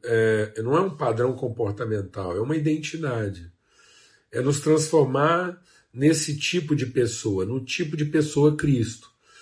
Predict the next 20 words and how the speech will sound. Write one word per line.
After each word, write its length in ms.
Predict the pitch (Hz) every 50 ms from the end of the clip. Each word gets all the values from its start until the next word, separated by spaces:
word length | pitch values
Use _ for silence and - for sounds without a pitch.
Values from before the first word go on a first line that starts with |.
| - - _ -
Esse 260 | 117 123 123 - 156
é 20 |
o 100 | 156 151
propósito 580 | 156 170 165 151 147 151 143 139 135 - - 160
de 40 | 160
Deus, 300 | 160 160 147 127 110 98
nos 180 | 107 104 -
transformar 640 | - - 120 123 117 - - 143 139 135 123 120 120
em 120 | 127 123 120
pessoas 720 | 147 147 147 - - - 120 117 120 127 131 - - - - - - - - _ -
do 240 | 120 131 156 151 151
tipo 500 | - - - 139 135 135 - 147 143 -
Cristo. 560 | - 151 139 131 117 107 - - - - 107
Então 320 | 92 - - 156 156 156
Deus 220 | 143 139 151 151 -
só 160 | - 170 151
tem 220 | - - 175 170
filhos 920 | 151 - - - 175 185 185 170 151 135 120 104 92 - - - - - _ - - - _ _ -
e 120 | 143 151
filhas 680 | 147 - - - 139 131 127 127 127 143 151 156 147 -